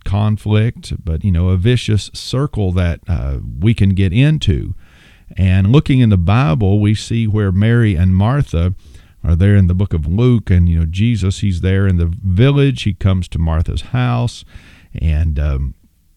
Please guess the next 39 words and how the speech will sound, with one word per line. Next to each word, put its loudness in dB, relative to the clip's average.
she 0
was 0
kind 0
of -2
upset -2
because 0
she -2
was 0
working, 0
doing 2
all 2
the 0
housework, 0
trying 2
to -2
take -2
care 0
of 0
those 0
that -2
were -2
there. 2
And, 0
um, -4
she -4
says 0
to 2
the 4
Lord, 2
you 0
know, 2
"Do -2
you, 0
do -2
you 2
not -2
care -2
that -4
my 2